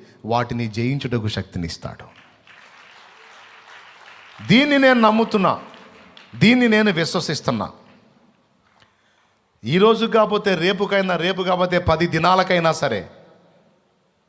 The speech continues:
లేదా ఆరు నెలలకైనా సరే, నాకు ఇది సాధ్యమే. ఎందుకంటే ఇది నా శక్తిని ఆధారం చేసుకొని కాదు, నా దేవునిని బట్టి. నేనైతే ఇది జయించను, ఇది కష్టం, ఇది సాధ్యం కాదనే విశ్వాసాన్ని కలిగి ఉండదలుచుకోలేదు.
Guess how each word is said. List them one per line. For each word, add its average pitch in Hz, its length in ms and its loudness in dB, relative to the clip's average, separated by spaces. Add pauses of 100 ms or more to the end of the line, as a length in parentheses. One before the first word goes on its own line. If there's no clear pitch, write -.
(140)
లేదా 185 380 2 (180)
ఆరు 160 240 2
నెలలకైనా 175 600 -2
సరే, 147 320 -2 (2000)
నాకు 113 300 -8
ఇది 110 160 -8
సాధ్యమే. 95 560 -12 (1400)
ఎందుకంటే 113 460 -6
ఇది 101 120 -8
నా 101 160 -8
శక్తిని 117 320 -10
ఆధారం 107 360 -6
చేసుకొని 95 360 -8
కాదు, 87 360 -10
నా 92 200 -8 (180)
దేవునిని 98 500 -2
బట్టి. 80 480 -14 (1700)
నేనైతే 220 640 0
ఇది 156 160 -8
జయించను, 202 640 -4
ఇది 180 160 -4
కష్టం, 202 460 -6
ఇది 160 180 -8
సాధ్యం 170 420 -4
కాదనే 180 420 -2
విశ్వాసాన్ని 160 580 -8
కలిగి 143 260 -6
ఉండదలుచుకోలేదు. 117 960 -6